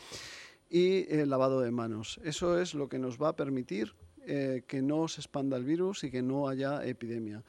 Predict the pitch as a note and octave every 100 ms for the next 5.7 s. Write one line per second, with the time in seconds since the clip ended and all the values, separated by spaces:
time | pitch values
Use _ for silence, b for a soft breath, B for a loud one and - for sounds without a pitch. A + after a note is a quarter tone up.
0 | B B - C3+ D3+ D3+ D3+ D3 D3+ C#3
1 | C3 F3+ F#3 D3 C3 D3+ D3 C3+ C#3+ C3+
2 | C#3+ E3+ F3 D3+ D#3 F3 F3+ - C#3+ C#3+
3 | E3 C#3+ C#3 F3 D#3 B2 B2+ B2 B2 F3+
4 | G#3 D#3 B2 B2+ A#2+ A2 D#3+ F3 E3+ -
5 | A2+ A2 A#2 _ C#3 B2 F3